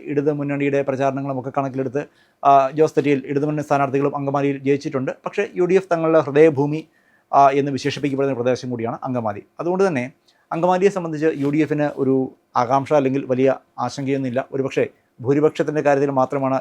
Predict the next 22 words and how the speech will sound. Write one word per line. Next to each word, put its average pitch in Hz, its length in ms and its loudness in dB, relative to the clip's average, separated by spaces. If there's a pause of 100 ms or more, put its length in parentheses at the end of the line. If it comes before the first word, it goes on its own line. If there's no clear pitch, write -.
(120)
യു 127 120 0
ഡി 131 80 0
എഫിന് 127 200 -6 (240)
ആകാംക്ഷ 147 300 -4 (260)
എന്ന് 127 160 -6
വേണമെങ്കിൽ 123 320 -6 (340)
അങ്ങനെ 139 220 -2
പറഞ്ഞാലും 135 420 0
അതിൽ 131 160 -4 (460)
തെറ്റുണ്ടാകുമെന്ന് 143 580 2
കരുതുന്നില്ല. 104 340 -2 (480)
അതേസമയം 190 420 2
അങ്കമാലിയിലെ 180 480 6 (160)
എൽ 156 140 4
ഡി 208 120 6
എഫ് 214 120 -2
സ്ഥാനാർത്ഥി 160 380 4 (260)
ആരായിരിക്കും 160 480 4
എന്നതിലൊരു 131 360 0 (160)
ആശങ്കയുണ്ട്. 113 420 -8 (360)
ജോസ് 147 240 0
തെറ്റയിൽ 156 240 0